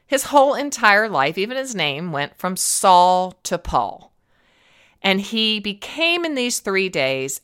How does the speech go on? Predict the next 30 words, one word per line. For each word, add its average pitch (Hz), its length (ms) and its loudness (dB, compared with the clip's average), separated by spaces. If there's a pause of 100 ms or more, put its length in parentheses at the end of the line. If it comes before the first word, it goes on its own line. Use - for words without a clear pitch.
a 185 120 0
follower 143 960 2
of 156 160 -4
the 147 100 -4
way. 131 460 -6 (520)
So - 220 2
the 208 100 0
people 285 460 -2
he 247 560 -4 (400)
once 160 480 0
was 277 140 -4
persecuting, 170 800 -2
he 185 200 -4
now 180 440 4
was 156 680 2 (400)
part 160 460 4
of 135 360 -2 (180)
this 143 640 -4 (520)
people 143 320 -6
group. 147 480 -4 (800)
He 170 140 -4
became 156 640 -6 (160)
an 165 140 -6 (140)
ardent 196 460 6
follower 143 680 0
of 139 220 -8
Jesus 143 600 -6
and 151 160 -6
his 151 160 -10
teachings 143 600 -10